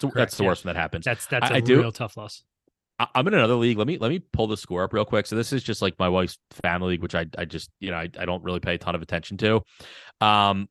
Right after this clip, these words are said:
Speaker 1: let me just tell you who, uh, so I lost, uh, two hundred and twenty to a hundred and forty-one. My opponent had, uh, Tua, Raheem Most-, <laughs> Raheem Mostert, Keenan Allen, and <laughs> Tyreek Hill
Speaker 2: Damn.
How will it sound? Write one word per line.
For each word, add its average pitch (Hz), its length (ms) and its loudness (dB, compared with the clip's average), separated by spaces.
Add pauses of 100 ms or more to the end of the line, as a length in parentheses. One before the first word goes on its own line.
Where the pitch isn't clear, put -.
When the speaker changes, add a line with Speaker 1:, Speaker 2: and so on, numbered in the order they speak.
(380)
Speaker 1:
let 117 140 0
me 175 80 0
just 220 220 -4
tell 107 160 4
you 95 200 2
who, 95 340 2
uh, 87 380 -2 (600)
so 110 300 2
I 110 100 4
lost, 123 360 2
uh, 104 120 0 (100)
two 139 240 0
hundred 156 400 -2 (500)
and 110 140 -4
twenty 95 520 -2
to 98 240 -2
a 95 40 0
hundred 98 200 -2
and - 100 -14
forty-one. 101 600 2 (360)
My 117 160 2
opponent 117 440 0
had, 104 280 2
uh, 87 300 -2 (160)
Tua, 143 480 4 (420)
Raheem 127 320 2
Most-, 101 440 0
<laughs> - 60 -14
Raheem 139 280 2
Mostert, 104 380 -2 (320)
Keenan 135 300 0
Allen, 107 400 0
and 101 160 -6
<laughs> - 0 -
Tyreek 131 520 -2
Hill - 360 -6 (640)
Speaker 2:
Damn. 127 240 -2